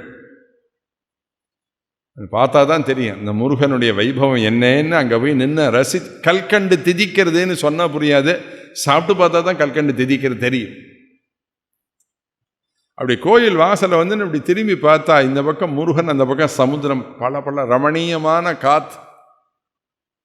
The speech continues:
மலைய மாருதம், அற்புதமான காத்து.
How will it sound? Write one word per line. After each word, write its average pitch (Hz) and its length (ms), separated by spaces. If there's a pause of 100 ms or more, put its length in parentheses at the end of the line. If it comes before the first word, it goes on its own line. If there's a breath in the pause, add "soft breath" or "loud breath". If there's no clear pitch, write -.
(340)
மலைய 147 340
மாருதம், 151 560 (200)
அற்புதமான 147 680
காத்து. - 380